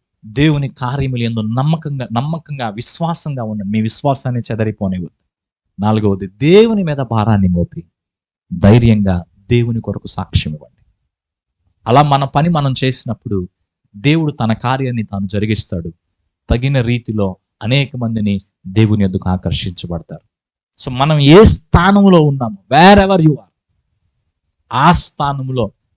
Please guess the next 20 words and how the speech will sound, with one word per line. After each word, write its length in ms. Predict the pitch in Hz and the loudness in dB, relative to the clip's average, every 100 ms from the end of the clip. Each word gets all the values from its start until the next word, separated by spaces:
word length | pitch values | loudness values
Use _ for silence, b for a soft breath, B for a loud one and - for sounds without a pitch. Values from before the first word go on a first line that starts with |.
| - | -12
దేవుని 400 | 90 110 110 107 | 0 2 4 2
కొరకు 280 | 107 98 98 | 0 -2 -2
నువ్వు 180 | 92 - | -4 -4
సాక్షిగా 440 | 98 - - 87 | -10 -12 -14 -18
ఉండాలి. 300 | - _ _ _ _ _ _ _ _ _ - | -20 _ _ _ _ _ _ _ _ _ -12
ఒక 100 | 92 | -6
స్టూడెంట్గా 560 | - 151 160 156 151 143 | 2 4 6 4 0 -2
ఉంటే 400 | 143 143 120 - _ _ _ - | -2 -4 -4 -6 _ _ _ -6
చక్కగా 560 | 143 - _ 240 226 | -4 -4 _ 0 0
చదువుకోవడం, 760 | 226 156 147 151 139 117 95 101 _ _ _ _ _ _ _ | -2 -2 -2 0 -2 -2 -6 -12 _ _ _ _ _ _ _
మంచిగా 540 | 110 139 190 196 208 160 | -2 2 2 2 2 0
అటెండెన్స్ 540 | 131 180 175 160 - | 2 2 2 0 -2
ఉండటం, 360 | 131 123 113 98 117 | -6 -4 -6 -6 -4
మంచిగా, 600 | 139 202 202 214 180 170 - _ _ _ | -2 0 -2 -2 -2 -2 -8 _ _ _
ఆ, 400 | 123 117 113 113 113 - _ _ _ _ _ | 0 2 4 2 -2 -8 _ _ _ _ _
అన్ని 240 | 135 190 214 | 2 4 2
క్లాసులకి, 800 | 170 160 - 151 143 139 120 120 _ _ | 2 2 0 -6 -4 -4 -4 -8 _ _
అన్ని 220 | 135 190 | 0 2
క్లాసుల్లో 480 | 214 180 156 165 151 | 2 0 0 0 -4
పెర్ఫామ్ 560 | 135 - 143 - 175 | -2 0 0 2 2